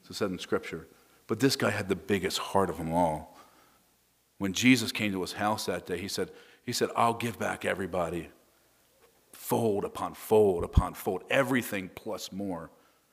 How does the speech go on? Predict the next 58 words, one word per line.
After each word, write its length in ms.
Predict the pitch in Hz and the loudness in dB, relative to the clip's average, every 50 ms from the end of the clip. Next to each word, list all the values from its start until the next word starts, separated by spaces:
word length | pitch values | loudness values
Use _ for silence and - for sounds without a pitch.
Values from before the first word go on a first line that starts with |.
| _ _ - | _ _ -6
I 80 | - 117 | -4 -2
just 220 | 127 - - - | -2 -2 0 2
wanna 140 | 131 123 110 | 2 4 4
make 200 | 104 104 101 101 | 4 2 0 -2
it 60 | 90 | -2
right. 260 | 80 92 101 104 101 | 0 2 2 2 2
I 120 | 90 95 110 | 2 2 2
wanna 220 | 120 123 113 104 | 2 2 0 0
be 220 | 90 95 92 87 - - - - _ _ - | -2 -4 -6 -8 -10 -14 -20 -20 _ _ -18
free 300 | - - 123 135 156 143 | -6 -2 0 2 2 2
from 200 | - - 113 104 | 0 0 0 0
this 140 | 95 - | -2 -4
behind 420 | - - 95 92 107 117 120 113 98 | -8 -8 -6 -2 -2 0 0 0 -2
it. 80 | - - - - - - | -6 -8 -12 -20 -8 -2
There 100 | - 127 | 0 2
was 140 | 123 117 - | 2 2 2
an 100 | 107 104 | 2 2
attitude 480 | 110 135 143 143 135 - - 127 113 101 | 4 4 4 4 2 0 0 0 0 0
that 100 | - - | -2 -4
changed 480 | - - 120 110 107 104 101 95 - - - - - - | -4 -2 -2 -2 -2 -2 -4 -6 -10 -14 -18 -20 -12 -10
i-, 60 | 110 | -8
in 240 | 104 110 120 110 101 | -6 -4 -4 -4 -2
his 140 | 98 - | -4 -6
heart 340 | - - - 135 131 127 131 - | -6 2 6 6 6 6 6 2
that 220 | 110 98 92 - | 0 0 0 -2
day, 140 | - 104 101 | -2 -4 -2
and 100 | 98 95 | -4 -4
he's 80 | 90 | -6
saying, 220 | - - 101 98 101 | -4 -4 -4 -2 -2
"No 100 | 117 113 | -2 -2
longer 380 | 104 110 123 131 139 135 120 | 0 2 4 4 4 2 0
am 60 | 113 110 | -2 -2
I 40 | |
gonna 140 | 110 101 98 | -2 -4 -4
be 100 | 95 120 | -2 -2
this 140 | 120 110 - | -2 -2 -2
guy. 160 | - 107 101 - - - - - - | -2 -2 -2 -4 -8 -16 -20 -6 -4
I 120 | 117 120 | -2 -2
just 200 | 113 123 117 - | 0 -2 -2 0
wanna 140 | 135 135 110 | 0 0 0
make 220 | 107 107 104 - | 0 -2 -2 -2
it 60 | 104 - | -6 -6
right 300 | - 98 107 110 117 101 | -4 -2 -2 -2 -2 -4
and 120 | 98 90 | -8 -8
go 140 | 95 95 90 | -6 -4 -6
above 280 | 82 - 95 95 87 | -4 -2 -2 -2 -2
and 100 | 90 87 80 | -4 -6 -8
beyond." 460 | 85 85 87 87 82 76 76 76 - - _ _ _ _ _ _ _ _ _ _ _ _ _ _ _ _ _ _ _ _ _ _ _ _ _ _ _ _ _ _ _ _ | -8 -8 -8 -8 -10 -10 -14 -16 -18 -20 _ _ _ _ _ _ _ _ _ _ _ _ _ _ _ _ _ _ _ _ _ _ _ _ _ _ _ _ _ _ _ _
I 60 | - | -8
bet 260 | 101 - 120 110 - - | -6 -2 -2 -2 0 0
Zacchaeus 540 | 107 92 82 - - 117 117 107 87 - | 0 0 0 2 4 4 6 6 6 4
slept 380 | - - - 90 82 - - - | 2 2 2 0 -2 -4 -6 -10
great 360 | - 90 92 98 98 85 - | -4 0 2 2 2 2 0
that 200 | 90 82 80 78 | -4 -4 -4 -6
night, 260 | 82 82 80 73 76 - - _ _ _ _ _ - | -8 -12 -14 -14 -18 -20 -20 _ _ _ _ _ -8
being 200 | 98 98 92 90 | -6 -6 -6 -6
free 440 | - - - - 113 120 117 110 110 | -8 -8 -4 0 2 4 4 2 2
from 280 | - - 101 92 90 | 0 -2 -4 -4 -4